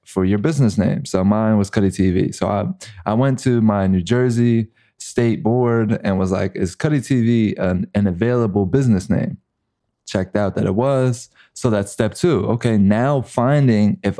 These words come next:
I can turn this into an actual business. You typing in your name into that business name search is that second step of turning that hustle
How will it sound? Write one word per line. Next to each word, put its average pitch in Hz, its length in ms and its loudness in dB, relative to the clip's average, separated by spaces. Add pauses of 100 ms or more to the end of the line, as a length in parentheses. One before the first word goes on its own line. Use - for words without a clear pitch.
I 120 140 0
can 107 280 0
turn 127 400 0
this 110 300 0
into 113 440 0
an 92 100 -2
actual - 420 -4
business. - 640 -4 (380)
You 123 320 0
typing 123 500 -2
in 120 120 2
your 107 160 2
name 110 400 2
into 101 240 0
that 90 240 -2
business 107 400 0
name 101 300 2
search 110 520 -4 (320)
is 117 260 0
that 101 220 -2
second 117 440 -2
step 107 360 -4
of 90 300 -4 (240)
turning 113 420 2
that 92 180 -2
hustle 113 680 -2